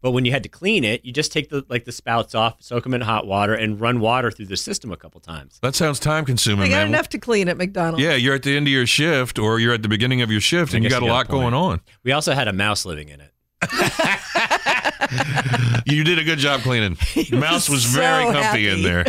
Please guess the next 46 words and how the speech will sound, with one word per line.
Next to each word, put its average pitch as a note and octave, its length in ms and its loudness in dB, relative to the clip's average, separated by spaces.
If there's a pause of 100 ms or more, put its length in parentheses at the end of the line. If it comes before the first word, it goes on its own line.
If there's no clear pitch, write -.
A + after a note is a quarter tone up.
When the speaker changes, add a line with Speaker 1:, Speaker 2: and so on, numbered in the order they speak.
(220)
Speaker 1:
I, C#3+ 140 0
I C#3 40 -4
didn't C3+ 200 0
realize G2+ 440 0
that G2+ 200 -8
mouse F#2+ 240 -8
was F#2 80 -20
there. F#2 180 -12
That C3+ 200 -2
mouse D3 320 -2
wasn't A2+ 240 0
in A2 80 0
the G#2+ 60 0
part A2 260 -2
that G#2 100 -2
we G2 120 0
cleaned. F#2+ 360 -2
Speaker 2:
Hey, D#4+ 240 2
this D4+ 220 2
is A#3 60 2
nice. C#4 380 4
Speaker 3:
Uh, A#3 40 4
yeah, A3 320 4
so A#3+ 140 0
you B3 100 0
didn't A#3+ 240 0
really A#3+ 240 2
clean C4+ 320 0
it F3+ 80 0
very E3 280 2
well, F3+ 160 2
did A#3 340 0
you? C#3 180 -2
Speaker 2:
<laughs> D3 60 -2
But C4 120 2
how B3+ 200 2
do C#4 80 2
they B3 120 2
make A3+ 220 2
milkshakes F#3 800 2
if D#3+ 120 0
they D#3+ 120 2
don't F3 200 2
have D#3+ 160 2
ice D#3 220 0
cream? F2+ 300 0